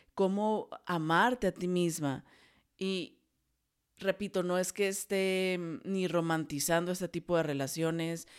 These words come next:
ni estoy diciendo que está correcto, ni estoy incitando a nada de esto. Simplemente te digo que aunque parezca que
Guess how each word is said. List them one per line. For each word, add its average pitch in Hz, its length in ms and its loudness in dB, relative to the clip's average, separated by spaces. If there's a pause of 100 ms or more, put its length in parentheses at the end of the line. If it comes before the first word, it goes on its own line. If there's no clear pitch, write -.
(200)
ni 180 160 0
estoy 165 300 0
diciendo 165 560 2
que 165 100 -2
está 151 320 -2
correcto, 143 640 -4
ni 170 180 0
estoy 165 300 -4
incitando 151 640 -2
a - 20 0
nada 143 300 0
de 139 120 -2
esto. - 340 -8 (340)
Simplemente 196 600 -2
te 185 160 -4
digo 170 320 -2
que 180 140 -2
aunque 165 420 -2
parezca 165 840 0 (540)
que 175 520 0